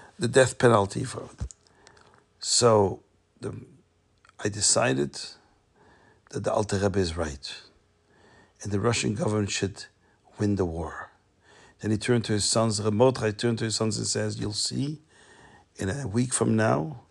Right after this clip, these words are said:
that you'll hear that the Russian government overran Poland, and there'll be no more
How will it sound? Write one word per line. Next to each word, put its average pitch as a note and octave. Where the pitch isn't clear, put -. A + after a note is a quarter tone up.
that G#2
you'll G#2+
hear A2+
that A2
the G#2
Russian A2+
government A2
overran A2+
Poland, B2+
and F#2+
there'll G#2
be G2+
no A#2+
more A#2+